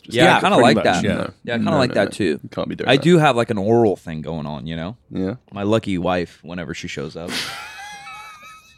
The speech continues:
Speaker 1: Whenever.
Speaker 2: Yeah, I don't know
Speaker 1: Yeah,
Speaker 2: where
Speaker 1: yeah,
Speaker 2: she
Speaker 1: yeah.
Speaker 2: is. <laughs> She's gotta be here somewhere.
Speaker 1: She's out there.
Speaker 2: She's on the universe.
Speaker 1: Yeah, yeah.
Speaker 2: Nine billion people. There's gotta be one that'll love me.
Speaker 1: You can do it. I
Speaker 2: Thanks,
Speaker 1: be-, I
Speaker 2: dude.
Speaker 1: believe in you.
Speaker 2: But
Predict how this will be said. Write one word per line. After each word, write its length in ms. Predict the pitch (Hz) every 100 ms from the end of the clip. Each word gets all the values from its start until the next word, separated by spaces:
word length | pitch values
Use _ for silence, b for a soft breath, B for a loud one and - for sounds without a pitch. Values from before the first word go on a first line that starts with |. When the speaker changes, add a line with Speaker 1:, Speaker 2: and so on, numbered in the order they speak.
| 1077 _ _ _ _ B B
Speaker 1:
Whenever. 380 | - 87 82 90 - -
Speaker 2:
Yeah, 300 | 117 101 87
I 60 | 117
don't 120 | 101
know 80 | 90
Speaker 1:
Yeah, 40 |
Speaker 2:
where 100 | 90
Speaker 1:
yeah, 60 | 90
Speaker 2:
she 80 | 95
Speaker 1:
yeah. 60 | 101
Speaker 2:
is. 280 | - -
<laughs> 40 | -
She's 140 | - -
gotta 140 | 160
be 120 | 110
here 120 | 107
somewhere. 240 | 104 87 82
Speaker 1:
She's 160 | 165
out 140 | 82 -
there. 140 | 85
Speaker 2:
She's 180 | - 165
on 140 | 139
the 80 | 95
universe. 480 | 92 90 92 90 -
Speaker 1:
Yeah, 160 | 104 95
yeah. 60 |
Speaker 2:
Nine 280 | 87 120 113
billion 400 | 98 104 104 92
people. 300 | 101 90 80
There's 160 | - -
gotta 160 | 127
be 60 | 110
one 260 | 101 104
that'll 240 | 95 85 82
love 180 | 92 95
me. 220 | 98 110 _
Speaker 1:
You 100 | 226
can 120 | 123
do 60 | -
it. 140 | - _ _ - -
I 40 |
Speaker 2:
Thanks, 160 | 101 95
Speaker 1:
be-, 40 |
I 40 | 85
Speaker 2:
dude. 80 |
Speaker 1:
believe 160 | 90 87
in 100 | 87
you. 80 | 95 -
Speaker 2:
But 320 | 151 131